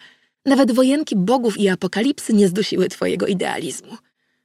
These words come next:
Powinnaś kandydować do starszyzny, miałabyś mój głos”.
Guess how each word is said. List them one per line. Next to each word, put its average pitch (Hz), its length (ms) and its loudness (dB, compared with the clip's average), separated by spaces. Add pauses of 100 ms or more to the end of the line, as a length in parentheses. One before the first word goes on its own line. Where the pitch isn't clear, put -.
(100)
Powinnaś 202 460 4
kandydować 170 520 2
do 175 120 -6
starszyzny, 165 500 -2
miałabyś 262 440 -2
mój 196 120 0
głos”. - 400 -4